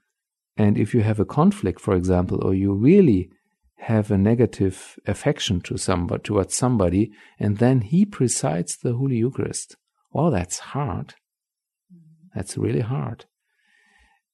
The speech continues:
And, uh, to receive Holy Communion from his hands. So, in those situations, as a monk, you learn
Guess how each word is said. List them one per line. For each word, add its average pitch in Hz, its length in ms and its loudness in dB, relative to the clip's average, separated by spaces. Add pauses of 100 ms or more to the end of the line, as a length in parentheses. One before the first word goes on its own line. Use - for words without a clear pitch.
(140)
And, 90 580 -2
uh, - 440 -10
to - 100 -6
receive 113 400 -2
Holy 107 200 2
Communion 107 520 0
from 95 260 -4
his 110 260 -2
hands. 107 680 -4 (1300)
So, 113 720 4 (2000)
in 123 140 2
those 185 200 2
situations, 95 840 0
as 101 220 -4
a 104 40 2
monk, 101 440 0 (460)
you 101 180 2
learn 110 720 4